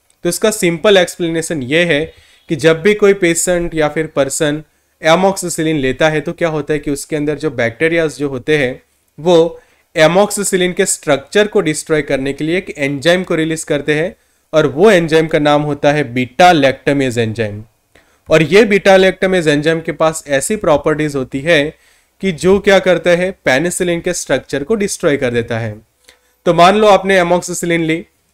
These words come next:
और उसके बाद आपके शरीर के ही अंदर मौजूद जो बैक्टीरिया है वो बीटा लैक्टामेज रिलीज करेंगे, और जो आपने amoxicillin ली है उसके स्ट्रक्चर को डिस्ट्रॉय कर देंगे, कि जिससे क्या होगा कि आपको मेडिसिन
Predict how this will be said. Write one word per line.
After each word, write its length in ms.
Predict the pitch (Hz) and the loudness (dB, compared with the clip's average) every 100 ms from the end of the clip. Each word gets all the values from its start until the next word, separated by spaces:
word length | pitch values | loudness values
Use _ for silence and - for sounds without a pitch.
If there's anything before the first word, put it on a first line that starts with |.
| _ | _
और 120 | 135 156 | -2 -2
उसके 240 | - 185 | 0 0
बाद 180 | 175 160 | 2 4
आपके 300 | 139 - 196 | 2 2 0
शरीर 320 | 143 175 170 | 0 -2 -2
के 180 | 175 175 | -2 0
ही 80 | 175 | 0
अंदर 280 | 151 165 | 0 0
मौजूद 340 | 156 151 147 147 | 0 -2 -4 -4
जो 160 | 156 | -4
बैक्टीरिया 480 | 139 127 120 147 147 | 0 0 0 -2 -2
है 80 | 147 | -4
वो 360 | 131 151 156 _ _ _ - | -2 -2 -2 _ _ _ -4
बीटा 320 | 139 160 196 | 0 4 4
लैक्टामेज 520 | 175 165 175 170 160 139 | 4 2 0 -2 -2 -2
रिलीज 260 | 143 151 | -4 -4
करेंगे, 500 | - 147 147 147 156 _ _ _ 156 | 0 0 0 -2 -4 _ _ _ 4
और 300 | 160 143 156 | 4 4 0
जो 220 | 127 160 | 0 2
आपने 300 | 156 170 151 | 2 4 4
amoxicillin 640 | 151 175 - 170 170 170 | 4 0 -2 -6 -2 0
ली 200 | 151 151 | 0 0
है 260 | 151 165 - _ _ 190 | 0 -2 -8 _ _ -2
उसके 300 | 196 - 214 | 0 2 0
स्ट्रक्चर 520 | - 170 - 180 175 | 2 0 0 0 0
को 120 | 175 | -2
डिस्ट्रॉय 360 | 160 - 165 160 | -4 -4 -2 0
कर 180 | 156 | -2
देंगे, 260 | 143 147 151 | -2 -4 -4
कि 100 | 143 | -6
जिससे 320 | 127 - 196 | -6 -2 -2
क्या 160 | 190 160 | 0 0
होगा 200 | 151 156 | 0 -2
कि 140 | 156 | -2
आपको 520 | 135 - - 160 170 _ _ _ - | -2 -2 2 2 0 _ _ _ -4
मेडिसिन 480 | 143 151 196 208 196 | 2 4 4 2 -2